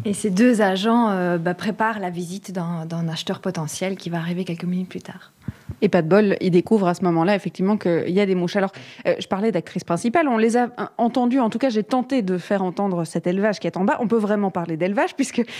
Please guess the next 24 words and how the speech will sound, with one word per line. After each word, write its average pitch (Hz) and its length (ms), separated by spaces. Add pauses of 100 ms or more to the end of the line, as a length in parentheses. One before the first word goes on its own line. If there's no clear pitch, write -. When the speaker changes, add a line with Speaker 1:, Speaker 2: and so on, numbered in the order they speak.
(180)
Speaker 2:
y 226 60
a 208 60
des 196 160
bébés 233 360
en 220 80
pleine 240 220
naissance 214 480
et 196 60
il 196 60
y 196 80
a 190 60
des 202 140
mouches, 240 360
euh, 180 200
adultes 208 420
qui 220 140
vont 196 140
faire, 220 280
euh, 190 60
leur 196 180
première 240 340
performance 208 560
ce 202 120
soir. 240 460